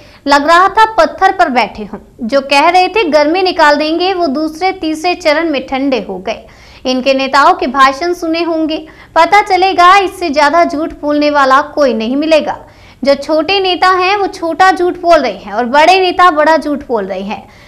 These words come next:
सपा के मुखिया ने कहा, "भाजपा ने किसानों से कहा था, क्या आय दोगुनी हो गई,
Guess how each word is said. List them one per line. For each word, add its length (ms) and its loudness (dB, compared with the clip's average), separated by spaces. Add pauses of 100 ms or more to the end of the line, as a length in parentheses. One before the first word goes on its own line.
(120)
सपा 320 2
के 100 0
मुखिया 320 0
ने 120 2
कहा, 300 4
"भाजपा 500 2
ने 140 0
किसानों 480 -2
से 240 -2
कहा 420 4 (380)
था, 240 4
क्या 360 0
आय 380 4
दोगुनी 480 0
हो 180 2
गई, 200 0